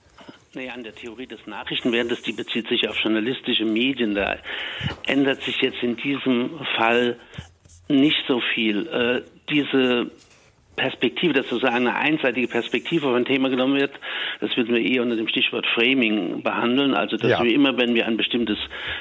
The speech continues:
Speaker 1: Thema hören, einen bestimmten Akteur hören, dass dann bestimmte Aspekte aufpoppen bei uns. Das nennen wir eher Framing. Und, äh, das ist etwas, woran sich Journalisten halt auch orientieren. Also Journalisten orientieren sich sehr stark aneinander und, äh,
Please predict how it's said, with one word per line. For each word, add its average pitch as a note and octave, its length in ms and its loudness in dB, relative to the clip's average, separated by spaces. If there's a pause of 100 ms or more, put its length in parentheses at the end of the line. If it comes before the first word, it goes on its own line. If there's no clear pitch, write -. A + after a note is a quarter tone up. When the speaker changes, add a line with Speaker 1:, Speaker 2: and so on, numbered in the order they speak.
(160)
Speaker 1:
Thema C3+ 680 4
hören, C3 360 4
einen A#2 120 2
bestimmten A2+ 260 0
Akteur - 320 0
hören, B2+ 220 2 (240)
dass - 120 -2
dann A#2+ 180 0
bestimmte B2 640 0
Aspekte - 600 0
aufpoppen A2+ 500 -2
bei A2+ 120 0
uns. E2 200 -2
Das - 160 -6
nennen A2 220 2
wir F#2+ 160 0 (420)
eher A2 300 2
Framing. C3+ 480 2
Und, B2 240 0 (760)
äh, C#3 100 2 (220)
das - 200 0
ist E3 140 -2
etwas, C#3+ 320 2
woran C#3 200 4
sich C3+ 100 4
Journalisten D3 360 2
halt C3 140 2
auch C3+ 180 0
orientieren. A#2 760 0
Also B2 180 0
Journalisten D3 320 0
orientieren C#3+ 380 2
sich B2 180 -4
sehr D3+ 160 4
stark C3+ 240 0
aneinander B2 760 0 (840)
und, C3 500 4
äh, B2 460 2